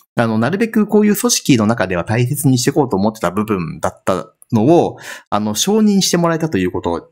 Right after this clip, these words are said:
に加えて、えーっと、仲間を信じろっていう言葉は響きましたね。自分だけでクランやってるわけじゃないんだっていう。ちょっと私は、そのリーダーが全てだと思い込みすぎてた部分があって、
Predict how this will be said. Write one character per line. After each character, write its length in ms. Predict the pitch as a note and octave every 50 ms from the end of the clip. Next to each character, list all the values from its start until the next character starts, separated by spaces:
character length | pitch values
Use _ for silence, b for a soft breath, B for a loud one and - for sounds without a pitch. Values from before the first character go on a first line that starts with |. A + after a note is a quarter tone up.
| _ -
に 140 | D3 C#3+ C#3
加 260 | - - D3+ D#3+ D#3
え 60 | D#3
て、 400 | D#3 D#3 F#3 E3 A#2+ E2+ - B B B B B B B B B
え 560 | - C3+ C3 B2 B2 B2 A#2+ A#2 A2 G#2+ G2+ G2+
ー 20 | -
っ 20 |
と、 460 | - A2 G2+ G2 F#2+ F#2+ F#2+ G2 G#2
仲 280 | A#2 A#2 B2 B2 - B3
間 100 | C#4+ D#4
を 80 | A#3 D#3+
信 200 | - - E3 E3+
じ 80 | G3
ろ 100 | A3 F#3
っ 40 | B2+
て 160 | B2 - -
い 20 | G#2
う 40 |
言 80 | - G#2 - G#2+
葉 60 | A2
は 80 | F#2+ F#2
響 260 | F#2 A#2 A2+ B2+ B2
き 80 | - C#3+
ま 160 | C#3 C3 C3
し 160 | - - -
た 160 | - D#2+ -
ね。 160 | F2 G2 G#2
自 220 | G#2+ G#2+ G#2+ - B2+
分 280 | E3+ A#3 C4+ D4 D4
だ 100 | C4+ C#4
け 120 | C4+ - C#4
で 80 | A#3+
ク 140 | F3+ - -
ラ 80 | G3+ F#3
ン 40 | C#3+
や 100 | G#2 F#2+
っ 40 |
て 100 | - -
る 80 | B2 B2+
わ 60 | D#3
け 60 | D#3
じ 80 | - F#2+
ゃ 20 |
な 80 | G2 A#2
い 60 | C3
ん 40 | A2
だ 100 | F2 E2
っ 100 | D#2+ -
て 100 | - -
い 80 | C2 C#2
う。 120 | - - B B B B B B B B
ち 60 | - -
ょ 0 |
っ 20 |
と 80 | - -
私 280 | F#3+ F#3+ G#3+ G#3+ -
は、 300 | A#3+ B3 G#3+ - - - -
そ 100 | - C#3+
の 180 | C#3+ C#3 C#3
リ 260 | C3 B2 D#3 G3 G#3+
ー 20 | G#3+
ダ 220 | A#3 B3 A#3 A3+
ー 20 | A#3
が 80 | A3+
全 260 | G#3 - - - A#3+
て 60 | G#3 -
だ 100 | G#2+ F#2+
と 100 | - F#2
思 200 | G2+ A#2+ D3+ F3+
い 40 |
込 120 | F3 - G3+
み 80 | G#3
す 120 | G3 - A3
ぎ 80 | G#3+ F#3
て 80 | D3
た 100 | - F2+
部 120 | F2 A2 G2+
分 160 | G2 F#2+ F2
が 100 | D#2+ E2+
あ 60 | E2+
っ 160 | - - _
て、 400 | - G2+ F#2+ F2+ E2 - - _